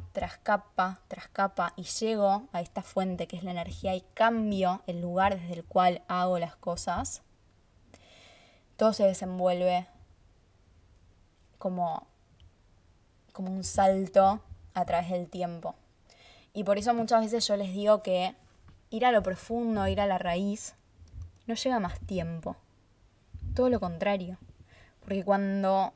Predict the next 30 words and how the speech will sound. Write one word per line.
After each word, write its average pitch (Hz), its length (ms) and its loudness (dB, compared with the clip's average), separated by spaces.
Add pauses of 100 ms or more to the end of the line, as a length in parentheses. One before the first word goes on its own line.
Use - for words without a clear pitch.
tomás 202 260 -2
el 269 100 -4
camino 214 320 0
correcto, 190 560 0
que 175 160 2
es - 200 -6 (160)
desde 185 500 -4
la 175 120 -2
energía 185 560 -2 (100)
hacia 190 640 -2 (180)
el 170 160 -6
mundo 175 300 -4
material, 170 600 -6 (2000)
todo 233 560 8
se 208 120 0
desenvuelve, 196 880 4
como 185 200 -6
les 175 100 -4
decía, 220 320 -2
mucho 214 260 -4
más 233 200 -4
rápido. 226 500 -6 (640)
Y 196 60 -6
cuando 190 840 0 (360)
por 196 180 0
ahí 240 240 2
solamente 226 640 0
intentaste, 190 840 -2
muchas 202 320 -4
veces 226 160 -8